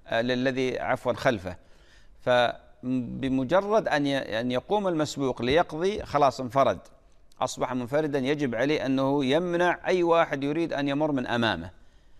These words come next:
هذا الذي أمر به النبي عليه الصلاة والسلام. مرور المرأة بهذه الطريقة من أمامك وما كانت تعلم وأنت أيضًا نبهتيها فيما بعد ذلك، هذا لا يقود إلى بطلان الصلاة، بارك الله فيك.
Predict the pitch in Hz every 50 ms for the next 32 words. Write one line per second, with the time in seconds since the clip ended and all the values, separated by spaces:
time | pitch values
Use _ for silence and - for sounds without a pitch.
0 | - - - - - - - 123 139 147 147 156 147 143 143 131 135 135 - -
1 | - - - - - - - 170 160 151 147 143 139 135 151 147 143 135 131 127
2 | 123 113 113 107 117 120 117 110 - - 123 117 113 107 - 110 113 - - 113
3 | 110 - 120 131 147 175 214 220 208 196 180 180 190 175 156 143 139 147 156 156
4 | 156 147 147 143 - - - 135 123 117 110 - - 113 113 110 - - _ -
5 | _ _ _ - - 123 127 127 - 123 123 127 123 117 110 107 107 113 110 -
6 | - - - - - - - - - - - 127 123 123 123 120 117 117 113 113
7 | 113 113 110 113 110 107 - - 113 117 127 147 160 - - 160 156 151 143 -
8 | - 151 135 123 127 123 117 110 110 104 - 147 143 - - - 143 147 143 139
9 | 135 127 131 131 131 - - 123 113 - 156 151 135 123 110 123 120 117 117 113
10 | - - 104 95 101 104 117 123 113 104 101 - 131 147 156 151 147 151 151 175
11 | 190 190 190 190 - - - - - - - - 139 139 143 - 185 180 175 147
12 | - - 147 139 139 131 135 - - 147 147 139 131 127 - - - 127 123 113
13 | 107 110 123 123 117 107 - - 113 117 107 98 92 104 95 87